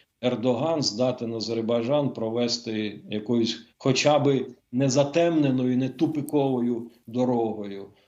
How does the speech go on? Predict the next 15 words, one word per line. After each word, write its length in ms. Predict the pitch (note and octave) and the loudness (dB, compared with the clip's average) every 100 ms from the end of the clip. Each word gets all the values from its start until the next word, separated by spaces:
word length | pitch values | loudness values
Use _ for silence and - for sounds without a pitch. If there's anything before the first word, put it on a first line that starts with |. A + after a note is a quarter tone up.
| - | -8
Ну, 100 | F3 | 0
а 160 | F#3+ F3 | 2 2
те, 160 | F3+ | 0
що 160 | - E3 | -2 -4
стосується, 880 | - D3+ - E3 D#3+ - D#3 D3 C3 - _ - | -4 -6 -2 0 0 -2 -2 -2 -4 -10 _ -4
м, 280 | B2 B2+ B2 | 0 0 0
п'яти 420 | C3 C3+ C3+ D3+ | 2 0 2 0
центральноазійських 1300 | D3 C#3+ C#3+ C#3+ C#3+ C#3 C#3 C#3+ F#3 C#3 A2+ G#2+ - _ _ _ - | 0 -2 2 2 4 2 2 2 0 0 -4 -6 -8 _ _ _ -6
держав, 800 | G#2+ A#2+ A#2 A#2+ G#2+ G2 F#2+ | 0 0 2 2 0 0 -6
то 400 | - A#2+ A#2 A2 A2 | -6 -2 0 -2 -2
їм 280 | A#2+ D#3 D3 | 2 2 4
би 180 | D3 | 2
вирішити 640 | C3 D3+ D3+ C#3+ D3 C#3+ C3 | 2 2 2 2 -2 -2 -2
свої 360 | C3+ C3+ C#3+ | 0 0 2
проблеми 760 | C#3+ C3+ C3+ D#3+ D3+ A#2+ G2 | 2 2 2 4 4 2 -2